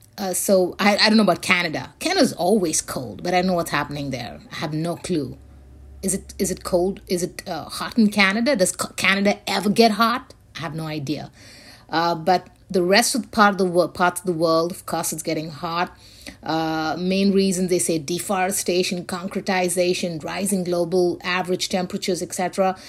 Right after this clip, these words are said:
And it's, it's, it seems, um, in India, it has seen this kind of heat for the first time in one hundred and twenty years, which is like,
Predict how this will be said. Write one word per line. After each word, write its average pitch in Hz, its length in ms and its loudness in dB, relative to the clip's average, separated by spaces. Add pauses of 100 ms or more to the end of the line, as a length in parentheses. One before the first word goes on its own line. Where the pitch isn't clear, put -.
(120)
And 190 160 2
it's, 175 100 -4 (160)
it's, - 240 -2
it 208 160 0
seems, 233 460 4
um, 165 340 -2 (100)
in 196 160 0
India, 233 640 2 (960)
it 170 120 -2
has 170 100 2
seen 226 240 4
this 208 160 4
kind 175 300 -2
of 160 140 -2
heat - 580 0 (340)
for - 140 0
the 180 80 -2
first - 540 0
time 208 220 2
in 175 280 -2
one 196 220 2
hundred 190 360 -4
and 180 180 -2 (120)
twenty 220 480 2
years, 160 640 -4
which 165 160 -4
is 151 140 -2
like, 160 300 -4